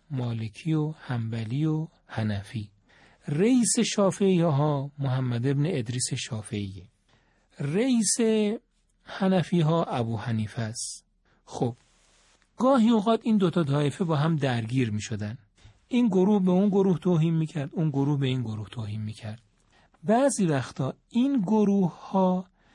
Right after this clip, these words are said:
برای اینکه خودشون رو جا بندازن، یا یه حدیث برای فضیلت خودشون جعل می‌کردن، یا یه حدیث برای مذمت و نکوهش فرقهٔ دیگر.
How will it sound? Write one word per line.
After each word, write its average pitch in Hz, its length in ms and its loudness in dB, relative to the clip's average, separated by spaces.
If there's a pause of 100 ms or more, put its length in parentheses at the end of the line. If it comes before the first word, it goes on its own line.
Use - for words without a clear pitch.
(260)
برای 151 400 2
اینکه 156 360 0
خودشون 143 540 -2
رو 143 80 2
جا 139 200 0
بندازن، 139 840 0 (420)
یا 190 260 2
یه 214 200 4
حدیث 151 460 0 (120)
برای 151 220 0
فضیلت 135 720 -2
خودشون 220 580 0
جعل 180 300 2
می‌کردن، 147 720 0 (420)
یا 196 220 2
یه 233 220 4
حدیث 165 400 2 (140)
برای 196 640 2
مذمت 139 840 0
و 131 60 0
نکوهش 131 640 -2
فرقهٔ 135 520 0
دیگر. 117 420 -2